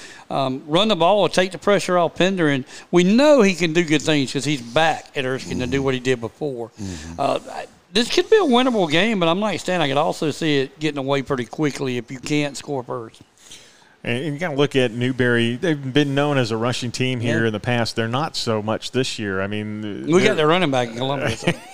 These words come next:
Speaker 3: You did. Ended up pulling him away. But they have been doing it through the air. When you look at what Brandon Phillips has been able to do, um, you know, he's,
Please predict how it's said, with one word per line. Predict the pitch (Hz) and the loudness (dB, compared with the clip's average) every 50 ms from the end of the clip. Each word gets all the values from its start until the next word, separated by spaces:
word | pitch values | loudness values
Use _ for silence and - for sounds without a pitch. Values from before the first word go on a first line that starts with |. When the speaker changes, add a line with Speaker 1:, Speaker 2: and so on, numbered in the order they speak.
| - - - - - - | -14 -10 -12 -10 -8 -8
Speaker 3:
You | 180 - - 277 - _ - | -10 -8 -10 -12 -14 _ -6
did. | 139 127 127 135 127 - - - - - - - | -4 0 0 0 0 -2 -4 -8 -16 -16 -8 -4
Ended | 127 131 135 127 113 | -2 -2 0 2 2
up | 120 120 110 | 0 0 0
pulling | - 123 123 120 117 113 | 0 -2 0 0 0 0
him | 120 123 123 | -2 -2 -2
away. | 113 107 117 127 123 110 - - - - - | -2 0 2 2 2 2 0 -4 -10 -6 -2
But | - 131 123 | 0 2 4
they | 156 156 | 4 4
have | 170 180 185 | 4 4 4
been | 185 165 147 | 2 2 2
doing | 139 151 147 143 139 | 2 2 2 4 2
it | 135 127 | 2 0
through | - 123 131 131 | -2 -2 0 2
the | 120 120 120 131 | 4 4 4 4
air. | 135 113 | 4 4
When | 110 117 117 | 2 0 -2
you | 120 117 | -2 -4
look | 113 113 131 147 147 - - | -2 0 0 0 0 0 -2
at | - 131 120 117 117 - | -2 0 0 0 0 -2
what | 131 120 117 120 110 - 113 | -2 -2 -2 -2 -2 -2 -4
Brandon | 107 117 120 127 120 120 113 107 | -4 -2 -2 -2 -2 -2 -4 -2
Phillips | - 123 123 117 113 - - 110 | -2 -2 0 0 -2 -4 -6 -8
has | 113 | -8
been | 101 98 117 110 110 | -6 -4 -4 -2 -2
able | 110 107 101 104 | -2 -4 -4 -4
to | 101 107 | -6 -4
do, | 98 110 110 113 110 110 110 107 110 107 | -4 -2 -2 -2 -2 0 0 0 2 2
um, | 107 107 107 107 107 104 101 101 90 - - - 135 | 4 4 2 2 0 -2 -4 -8 -14 -16 -18 -12 -8
you | 117 110 | -6 -4
know, | 101 101 104 98 | -2 -2 -4 -4
he's, | 98 - - - - - - - - 160 147 110 117 151 160 147 - - - | -8 -10 -10 -12 -14 -12 -10 -10 -10 -10 -8 -6 -4 -4 -4 -4 -6 -10 -14